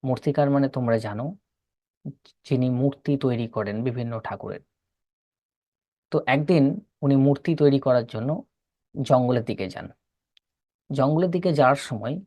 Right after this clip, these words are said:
তিনি সবার প্রথমে একটি পাথর দেখতে পান। যখন তিনি সেই পাথরটা দেখতে পান, সেই পাথরটাকে মূর্তি তৈরি করার জন্য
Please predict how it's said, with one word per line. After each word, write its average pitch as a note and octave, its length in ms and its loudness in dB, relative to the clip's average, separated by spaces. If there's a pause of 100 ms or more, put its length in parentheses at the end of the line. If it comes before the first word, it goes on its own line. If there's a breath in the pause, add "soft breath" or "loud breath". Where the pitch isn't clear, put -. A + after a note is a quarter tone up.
(380)
তিনি C#3 180 6
সবার C#3 340 0
প্রথমে B2+ 560 -6
একটি C3+ 200 -4
পাথর A#2 400 -6
দেখতে G2 260 -10
পান। G2 200 -8 (1080)
যখন E3 300 2
তিনি G3+ 180 2
সেই G3 140 -2
পাথরটা D#3+ 420 -2
দেখতে C#3 340 0
পান, - 420 -8 (560)
সেই D3+ 220 0
পাথরটাকে E3+ 1040 -2
মূর্তি C#3 360 0
তৈরি D#3+ 240 2
করার C#3+ 260 2
জন্য D3+ 280 -4